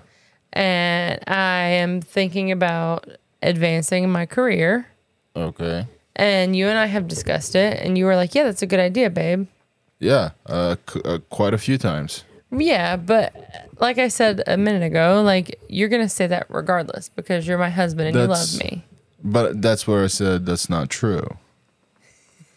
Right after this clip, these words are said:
Speaker 2: Because, like, if you
Speaker 1: <laughs> Which
Speaker 2: came to
Speaker 1: part?
Speaker 2: me, if you came to me with a shit idea, I'd be like, "Are you, f-, are you, are you f-?"
Speaker 1: <laughs>
Speaker 2: You know what I'm saying?
Speaker 1: Listen, yeah,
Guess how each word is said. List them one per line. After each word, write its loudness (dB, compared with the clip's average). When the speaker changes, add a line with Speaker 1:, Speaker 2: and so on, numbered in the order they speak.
Speaker 2:
Because, 4
like, 2
if 0
you 2
Speaker 1:
<laughs> -2
Which -
Speaker 2:
came 4
to 4
Speaker 1:
part? 4
Speaker 2:
me, -2
if 2
you 2
came 2
to -4
me -2
with -2
a -2
shit -2
idea, 0
I'd -6
be 2
like, 0
"Are 0
you, 0
f-, -10
are -2
you, -2
are 2
you 4
f-?" -6
Speaker 1:
<laughs> -2
Speaker 2:
You 4
know 6
what 4
I'm 4
saying? 2
Speaker 1:
Listen, -2
yeah, 2